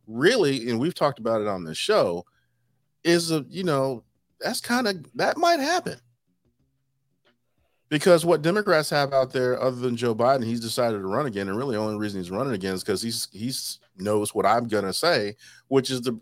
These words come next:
Democrats don't have anything good to offer that is ready to be picked right now. They don't.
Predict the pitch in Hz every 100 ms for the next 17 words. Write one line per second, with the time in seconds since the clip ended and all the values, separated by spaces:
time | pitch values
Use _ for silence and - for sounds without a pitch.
0 | - 117 151 175 175 147 156 151 151 151
1 | 147 147 151 147 113 170 - 139 143 _
2 | _ _ 135 139 127 131 117 135 131 131
3 | 131 123 202 - 85 - - - _ _
4 | _ _ _ - 175 220